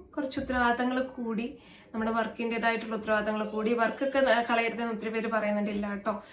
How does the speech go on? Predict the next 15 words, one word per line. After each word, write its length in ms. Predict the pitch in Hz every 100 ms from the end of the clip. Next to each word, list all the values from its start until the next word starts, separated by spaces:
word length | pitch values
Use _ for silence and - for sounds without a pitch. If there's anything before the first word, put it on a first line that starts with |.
| - -
ഞാൻ 100 | 247 311
എൻ്റെ 140 | 277 254
ബിസിനസ് 280 | 208 220 240
ഇവിടെ 140 | 208 226
തുടർന്നുകൊണ്ടേയിരിക്കും. 720 | 196 208 208 208 208 202 226
YouTube 220 | 214 202 196
ചാനലും 320 | 214 214 262 254 220
ഞാൻ 120 | 214
എന്നെ 140 | 214 214
കൊണ്ട് 140 | 220 208
പറ്റുന്ന 260 | 202 226 254
പോലൊക്കെ 200 | 311 320 226
കൊണ്ടുപോകും. 400 | 208 202 196 214
എത്രമാത്രം 440 | 208 214 214 226 233
റീച്ച് 220 | 214 240